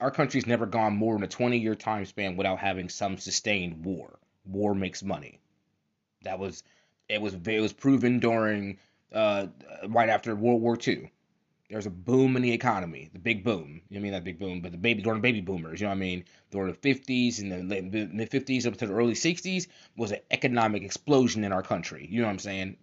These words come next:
Which is basically fueled by war, by our country coming together to, to, you know what I mean, to, to make shit and build shit or whatever. So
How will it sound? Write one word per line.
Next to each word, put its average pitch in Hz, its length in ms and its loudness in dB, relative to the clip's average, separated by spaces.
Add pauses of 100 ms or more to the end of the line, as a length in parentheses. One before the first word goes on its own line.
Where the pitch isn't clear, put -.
(140)
Which 101 200 -8
is 92 60 -10
basically 101 500 -8
fueled 110 440 2
by 92 260 -2 (280)
war, 131 420 2 (960)
by 98 160 -6
our 101 80 -6
country 120 320 -2
coming 113 240 -2
together 95 400 0
to, 98 180 -6
to, 101 160 -4
you 98 160 -2
know 98 80 0
what 92 80 -2
I - 20 -2
mean, 92 200 -4
to, 101 140 -6
to 107 120 -2
make 104 320 0
shit 120 220 0
and 117 100 -6
build 123 220 0
shit 85 240 -6
or 82 60 -8
whatever. 78 380 -14 (520)
So 95 420 0